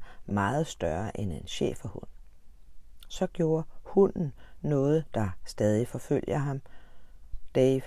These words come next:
hørte to høje, nærmest knaldende lyde, da den rejste sig op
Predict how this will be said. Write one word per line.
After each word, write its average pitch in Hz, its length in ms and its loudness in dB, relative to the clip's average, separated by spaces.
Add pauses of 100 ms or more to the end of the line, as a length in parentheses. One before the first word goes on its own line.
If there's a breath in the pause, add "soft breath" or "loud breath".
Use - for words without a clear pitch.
hørte 127 440 4
to - 260 2
høje, 123 360 2
nærmest 113 480 0
knaldende 131 540 2
lyde, 147 420 4 (540 loud breath)
da 135 120 6
den 120 220 -2
rejste 101 300 2
sig - 240 -4
op 87 120 -2